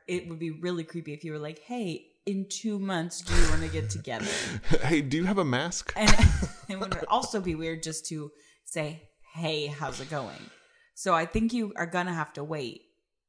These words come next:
Speaker 2: Right.
Speaker 1: But also, then I'm like, "What if he dies?"
Speaker 2: Uh, I mean, if he dies,
Speaker 1: <laughs> He's
Speaker 2: then,
Speaker 1: the one who got away.
Speaker 2: then it's fine. I mean,
Speaker 1: Oh, it's not fine.
Speaker 2: <laughs> Okay, well,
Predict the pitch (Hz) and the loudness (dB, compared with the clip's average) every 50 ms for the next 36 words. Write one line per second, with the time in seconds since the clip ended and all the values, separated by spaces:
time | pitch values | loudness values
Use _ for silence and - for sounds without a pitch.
0 | _ _ - 120 104 98 - - - - 160 160 - - 170 165 165 160 160 160 | _ _ 0 2 2 2 0 -4 -10 -14 -14 -12 -12 -10 -8 -8 -6 -6 -6 -8
1 | 127 165 - - 165 165 151 160 - - 190 180 190 190 202 202 180 165 160 - | -10 -12 -12 -12 -12 -12 -12 -12 -10 -10 -8 -8 -6 -6 -6 -6 -8 -8 -10 -14
2 | - _ _ _ _ _ _ _ - 127 131 123 113 107 85 - 131 123 117 107 | -16 _ _ _ _ _ _ _ -2 0 2 2 2 0 0 2 2 4 4 2
3 | 110 101 110 107 101 117 123 139 117 98 98 101 - - - 117 110 104 107 104 | 2 0 -2 -2 0 0 0 0 0 0 0 -2 -2 2 4 6 6 6 4 0
4 | 214 214 214 208 214 220 220 220 226 247 277 294 175 - 127 120 117 120 113 107 | -2 -2 -2 0 0 2 2 2 0 0 0 -2 -2 0 0 2 4 4 4 4
5 | 104 101 - - - - 135 139 117 92 87 90 92 98 98 - - 110 107 101 | 4 0 -2 -2 0 2 4 4 4 2 2 0 -2 -4 -4 -2 0 0 2 2
6 | 95 98 - - - - - - - - - 427 427 466 - - - - - - | 2 0 0 -2 -2 -4 -6 -8 -8 0 4 6 6 6 4 0 -4 -12 -4 2
7 | - - - - 932 906 960 988 988 988 988 988 - - - - - - - - | 6 12 12 12 12 12 12 8 6 2 0 -2 -2 -4 -6 -10 -12 -8 -2 2
8 | 226 220 208 - - 180 143 135 123 - - - 165 - - - - | 2 2 2 2 2 2 2 2 0 -2 -2 -4 -6 -6 -8 -10 -12